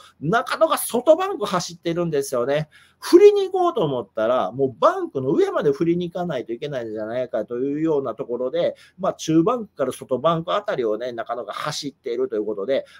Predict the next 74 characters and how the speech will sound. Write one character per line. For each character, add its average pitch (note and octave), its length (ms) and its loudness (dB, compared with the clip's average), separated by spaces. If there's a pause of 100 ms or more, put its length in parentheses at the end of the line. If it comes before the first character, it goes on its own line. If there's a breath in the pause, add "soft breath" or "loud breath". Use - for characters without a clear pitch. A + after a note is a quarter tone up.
あ F#3 120 -4
れ B3 100 -2
は A#3 160 -4
ね、 F3+ 420 -6
よ E3+ 140 2
そ G#3 160 -6
の G#3+ 160 -4
ラ G3 140 0
イ G3+ 60 -2
ン G3+ 40 -4
の G3+ 140 -4
ね、 G#3+ 200 -8 (100)
番 B2 280 -4
手 C3+ 100 -6
の C3 100 -4
選 D3+ 220 -6
手、 F2 100 -12
よ B2+ 160 -6
ほ E4+ 160 -8
ど D#4+ 100 -8
性 E3+ 240 -6
格 B2+ 280 -8
の E2 220 -14
き - 120 -16
つ C3+ 140 -10
い G#2 80 -8
選 G2+ 160 -12
手 F2 80 -16
じ A2 120 -8
ゃ F#2+ 80 -6
な F#2 100 -12
い E2 80 -12
と E2 100 -14
振 D#3+ 140 -4
れ G3+ 80 4
な G3+ 140 0
い C#3 40 -4
ん - 20 -6
じ G#2+ 60 -6
ゃ G#2 40 -6
な G#2+ 100 -4
い G#2 60 -10
か A2 100 -6
な A2+ 120 -6
と A2 80 -8
い G#2+ 100 -2
う A2+ 120 -4 (300)
コ F#3+ 140 6
ー D#3+ 40 2
ス - 100 -10
を G#2 160 -2 (220 loud breath)
走 - 260 -6
っ - 60 -14
て - 120 -8
い D3 60 -8
く D#3 80 -6
の A#2 100 -4
で、 G#2+ 180 0
意 D#3 140 -4
外 B3+ 200 -2
と A3 120 2
ラ F3+ 160 2
イ G3+ 60 -2
ン F#3 100 -4
決 F3 200 -6
着 E2 360 -6
と A#2 180 -2
い B2 40 2
う B2 100 -2
と B2 80 -4
こ A#2+ 100 -4
ろ A#2+ 80 -2
が B2 140 0
ね、 D#3+ 220 -8